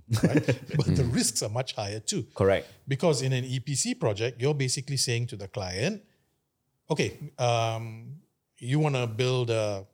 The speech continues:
Speaker 1: gas plant or
Speaker 2: Yeah.
Speaker 1: oil platform or whatever it is.
Speaker 2: Correct.
Speaker 1: It's gonna cost you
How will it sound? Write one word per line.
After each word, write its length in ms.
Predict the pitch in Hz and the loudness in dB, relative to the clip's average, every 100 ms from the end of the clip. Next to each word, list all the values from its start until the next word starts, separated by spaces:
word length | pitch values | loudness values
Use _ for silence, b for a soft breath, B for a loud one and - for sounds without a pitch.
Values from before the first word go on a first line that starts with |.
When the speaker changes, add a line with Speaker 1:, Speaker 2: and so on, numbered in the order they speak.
| _ - | _ -12
Speaker 1:
gas 220 | 104 - | -4 -4
plant 380 | - 107 101 110 | -2 -4 -4 -8
or 220 | 101 92 | -10 -8
Speaker 2:
Yeah. 80 | 90 - 110 | -10 -12 -4
Speaker 1:
oil 80 | 113 | -4
platform 640 | 113 110 - 117 104 101 | -2 -6 -2 0 0 -2
or 160 | 95 95 | -6 -8
whatever 380 | 98 101 101 104 | -6 -6 -4 -6
it 120 | 98 | -6
is. 200 | 139 214 - - | -4 -4 -4 -8
Speaker 2:
Correct. 300 | 95 90 - _ _ _ - | -4 -4 -6 _ _ _ -10
Speaker 1:
It's 100 | 120 | -2
gonna 180 | 135 123 | 0 2
cost 260 | 127 - | 0 0
you 180 | 135 | -2